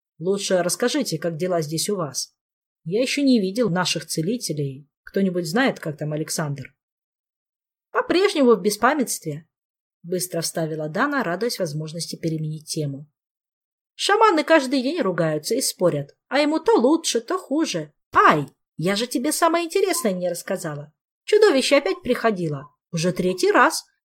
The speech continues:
Оно почти залезло в конюшню. Наверное, какую-нибудь лошадь загрызть хотело. И опять мы его не поймали". "Нелогично",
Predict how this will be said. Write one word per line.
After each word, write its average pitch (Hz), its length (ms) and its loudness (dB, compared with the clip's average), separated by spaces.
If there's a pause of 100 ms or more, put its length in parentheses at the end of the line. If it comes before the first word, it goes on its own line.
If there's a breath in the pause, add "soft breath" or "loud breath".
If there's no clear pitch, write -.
Оно 185 260 2
почти 285 380 0
залезло 311 440 2
в - 60 -12
конюшню. 330 680 -2 (220)
Наверное, 294 400 2
какую-нибудь 302 560 0
лошадь 190 340 2
загрызть 208 360 0
хотело. 165 560 -8 (240)
И 370 120 -2
опять 392 340 2
мы 269 100 6
его 247 160 6
не 262 120 2
поймали". 165 580 -4 (1080)
"Нелогично", 196 1000 0